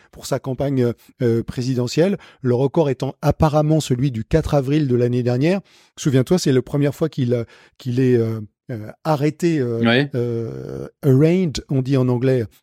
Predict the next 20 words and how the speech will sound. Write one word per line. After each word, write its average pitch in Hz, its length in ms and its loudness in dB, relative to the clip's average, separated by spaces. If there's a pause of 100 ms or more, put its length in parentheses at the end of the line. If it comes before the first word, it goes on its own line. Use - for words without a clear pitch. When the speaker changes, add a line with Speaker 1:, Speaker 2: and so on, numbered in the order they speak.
Speaker 1:
devant 143 220 2
un 131 60 2
tribunal 139 460 0
de, 123 160 2 (240)
de 131 80 2
Manhattan, 123 460 0 (400)
et 143 100 2
il 135 120 2
arrive 139 260 0
à 131 60 2
lever 127 220 2
près 156 180 -2
de 127 100 2
quatre - 400 -4
millions 143 300 -2
de 135 60 -6
dollars 127 300 2
dans 117 120 -6
la 110 100 -6
journée. 120 340 -4